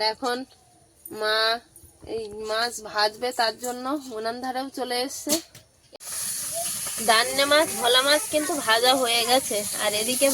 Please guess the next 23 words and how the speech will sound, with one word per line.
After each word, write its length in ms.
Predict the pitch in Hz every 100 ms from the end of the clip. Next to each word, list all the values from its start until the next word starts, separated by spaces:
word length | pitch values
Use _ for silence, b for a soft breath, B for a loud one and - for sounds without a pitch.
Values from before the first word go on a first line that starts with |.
| 247
ভাজা 220 | 226 240 247
চলছে 380 | 269 285 277 320 392 - - - - - - - - - - - - - 220
বেলে 220 | 233 269 277
মাছটা, 440 | 269 269 - - 202 185 - - - - - - - - - -
টাটকা 340 | 202 214 - 220
বেলে 200 | 220 226 247
মাছ। 200 | 254 320 - - - - - - - - - - - -
সব 160 | - 208 262
মাছই 260 | 302 440 466
টাটকা, 380 | 294 285 - 294 277 277
কিন্তু 220 | 269 311 254
বেলে 140 | 254 269
মাছটা 220 | 311 330
যেহেতু 220 | 302 311 330
ভোরের 240 | 262 254 262
দিকে 160 | 294 320 311
পড়েছে, 320 | 302 311 370 403 - -
একদমই 360 | 226 220 262 277 247
টাটকা। 360 | 220 - 214 214 - - - - - - 247 233 - - 214
মা 100 | 214 220
এখানে 220 | 233 262 254 240
উনানে 320 | 233 240 262 247
ভাজছে। 360 | 220 226 233